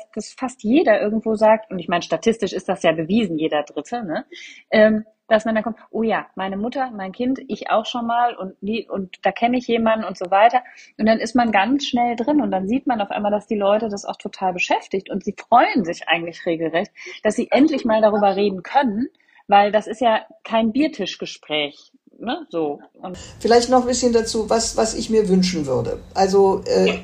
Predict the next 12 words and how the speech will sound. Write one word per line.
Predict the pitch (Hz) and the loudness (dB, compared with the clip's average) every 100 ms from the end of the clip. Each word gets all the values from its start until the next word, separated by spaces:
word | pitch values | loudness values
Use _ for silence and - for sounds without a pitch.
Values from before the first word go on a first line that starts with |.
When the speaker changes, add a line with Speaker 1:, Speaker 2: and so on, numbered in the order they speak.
| - | -2
Speaker 2:
erstmal | 226 247 247 247 220 | 2 2 2 2 4
würde | 220 | 2
ich | 226 208 202 | 0 -6 -4
mir, | 208 - | -4 -2
also | 190 190 | -4 -2
mein | 190 220 277 | 0 2 2
Herz | 277 208 - - - - - - - - | 0 -2 -4 -10 -12 -18 -20 -20 -12 0
gehört | 190 208 254 - | 6 6 6 4
ja | 190 | 2
besonders | 180 170 180 247 262 240 - - - | 0 2 4 6 6 4 2 -8 -16
den | 170 185 233 302 277 - | -4 2 4 4 0 -2
Betroffenen. | 196 185 175 170 196 214 240 302 | -6 -4 0 0 0 -2 -2 -4